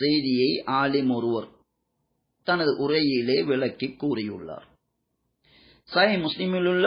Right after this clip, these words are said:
ஒரு ஹதீஸை முன்வைத்து, இது போன்ற நபியின்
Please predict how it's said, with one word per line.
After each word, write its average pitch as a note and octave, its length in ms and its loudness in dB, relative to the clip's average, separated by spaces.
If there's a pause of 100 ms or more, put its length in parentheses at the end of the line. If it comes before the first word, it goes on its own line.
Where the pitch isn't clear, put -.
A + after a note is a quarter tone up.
ஒரு C#3 200 2
ஹதீஸை D#3+ 500 -2 (140)
முன்வைத்து, D3 600 0 (140)
இது D3 180 0
போன்ற D#3 400 -2 (180)
நபியின் D3 440 0